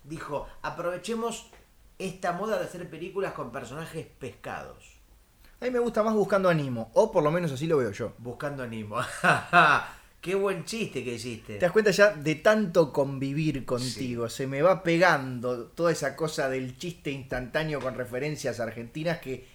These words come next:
Speaker 2: es más fuerte que yo, no lo puedo evitar.
Speaker 1: Es lo que le dijo Yoko Ono.
Speaker 2: ¿A John?
Speaker 1: "Es más fuerte que John".
Speaker 2: Ah.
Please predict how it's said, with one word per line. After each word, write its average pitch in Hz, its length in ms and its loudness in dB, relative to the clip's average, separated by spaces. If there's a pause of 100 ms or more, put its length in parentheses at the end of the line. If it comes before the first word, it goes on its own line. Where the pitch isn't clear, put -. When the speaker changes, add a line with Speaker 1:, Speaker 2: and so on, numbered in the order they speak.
(140)
Speaker 2:
es 156 160 -4
más 151 200 -4
fuerte 160 400 -2
que 131 80 -4
yo, 143 120 -4
no 160 80 0
lo 147 80 -2
puedo 208 140 6
evitar. 208 420 2 (560)
Speaker 1:
Es 135 100 -8
lo 156 140 -2
que 131 80 -6
le 127 100 -4
dijo 110 760 -6
Yoko 120 440 -10
Ono. 90 240 -10 (880)
Speaker 2:
¿A 120 120 -18
John? 160 320 -6 (160)
Speaker 1:
"Es 117 140 -12
más 120 180 -8
fuerte 113 260 -10
que 95 140 -10
John". 80 160 -14 (180)
Speaker 2:
Ah. 107 340 -8